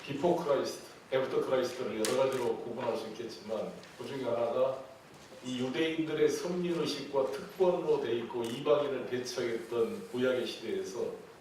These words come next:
모든 백성을 하나로 통합시키는, 아, 시대로, 선한 사마리아의 예를 들면서 유대인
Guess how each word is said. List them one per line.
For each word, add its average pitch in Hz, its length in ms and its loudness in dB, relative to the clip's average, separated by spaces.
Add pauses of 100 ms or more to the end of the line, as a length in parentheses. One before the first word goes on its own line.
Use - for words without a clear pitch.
(500)
모든 139 400 0
백성을 - 360 -4
하나로 127 460 0
통합시키는, - 960 -6 (540)
아, 202 160 -4
시대로, - 480 -2 (340)
선한 135 260 2
사마리아의 127 1000 0
예를 113 360 -2
들면서 107 680 -4 (760)
유대인 117 720 -2